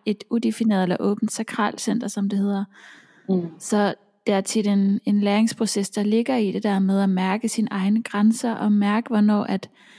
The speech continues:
Speaker 1: "Nej, jeg må gerne sige stop nu, det må gerne være nok nu, jeg må gerne gå i seng nu."
Speaker 2: Præcis. Og ikke det der med at komme til at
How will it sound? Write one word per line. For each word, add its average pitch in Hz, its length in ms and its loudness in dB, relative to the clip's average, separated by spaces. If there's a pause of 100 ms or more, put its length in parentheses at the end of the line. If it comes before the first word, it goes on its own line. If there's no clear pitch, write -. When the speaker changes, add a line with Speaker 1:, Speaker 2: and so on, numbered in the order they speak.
(300)
Speaker 1:
"Nej, 202 180 0
jeg 208 100 2
må 196 140 4
gerne 208 260 2
sige 214 180 -2
stop 247 280 -2 (100)
nu, 226 220 4 (100)
det 226 80 -2
må 214 160 2
gerne 214 260 2
være 202 140 2
nok 208 320 0
nu, 220 200 4
jeg 202 140 2
må 208 80 4
gerne 226 300 4
gå 240 80 2
i 233 100 2
seng 226 340 0
nu." 233 180 4 (420)
Speaker 2:
Præcis. 175 480 0 (180)
Og 175 80 4
ikke 175 160 0
det 190 80 2
der 185 100 4
med 170 80 2
at 160 100 0
komme 165 160 -2
til - 100 0
at 175 60 -4